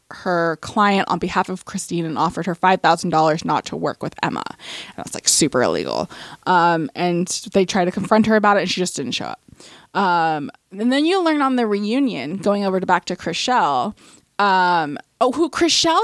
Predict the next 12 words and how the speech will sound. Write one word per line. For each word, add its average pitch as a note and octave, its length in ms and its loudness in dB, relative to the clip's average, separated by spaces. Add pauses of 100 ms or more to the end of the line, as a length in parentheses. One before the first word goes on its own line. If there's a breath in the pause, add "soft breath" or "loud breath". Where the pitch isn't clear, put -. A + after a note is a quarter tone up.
used C4+ 320 0
to D#4+ 80 0
be D4+ 140 2
married G3+ 480 -2
to, D4 460 0 (340 loud breath)
the A#3+ 260 -2
main A3 680 2
dude, G3+ 540 2 (140)
love G3+ 220 0
interest A#3+ 340 0
in A3+ 120 -4
Passions. - 800 -8